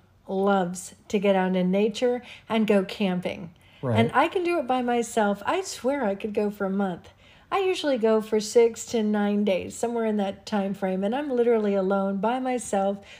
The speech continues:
Speaker 1: pretty much silent most of the time. To Nick, that is, like, not at all what is on his menu for a fun time. He could land in the, um,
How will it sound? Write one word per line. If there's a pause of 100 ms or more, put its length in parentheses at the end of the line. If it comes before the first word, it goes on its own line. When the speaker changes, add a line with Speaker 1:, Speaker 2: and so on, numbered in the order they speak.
(120)
Speaker 1:
pretty
much
silent
most
of
the
time. (500)
To
Nick,
that
is,
like,
not
at
all
what
is
on
his
menu
for
a
fun
time. (280)
He
could
land
in
the,
um,